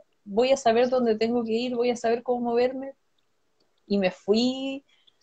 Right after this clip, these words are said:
En ese momento estaba en un trabajo donde me pagaban re bien, además, pero debía tantas cosas en ese tiempo que me fui con solamente un dinero que me dio mi abuela, que eran como ciento cincuenta mil pesos chilenos.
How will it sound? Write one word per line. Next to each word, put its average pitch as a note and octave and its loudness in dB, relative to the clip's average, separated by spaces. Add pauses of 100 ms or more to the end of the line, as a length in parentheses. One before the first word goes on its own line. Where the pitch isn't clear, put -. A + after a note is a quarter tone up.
(460)
En G#3 4
ese B3+ 2
momento B3+ 2
estaba B3+ 6
en A#3 2
un B3 2
trabajo A#3 2
donde A3+ 2
me G3 0
pagaban A3 2
re B3 2
bien, A#3+ 0
además, G#3+ -4 (960)
pero G3 6
debía G#3 4
tantas E4 2
cosas D#4+ 2
en B3 6
ese B3+ 4
tiempo C#4+ 0
que B3 2
me A3 6
fui B3+ -4
con C4+ 2
solamente D4+ 4
un D4 2
dinero A#3+ 0
que B3+ -4
me A#3 0
dio A3+ 0
mi B3+ -2
abuela, A#3 2
que A3 -2
eran A3+ -2
como G3+ -2
ciento A3 -4
cincuenta G#3+ -6
mil A3+ 0
pesos A#3 -8
chilenos. G3 -8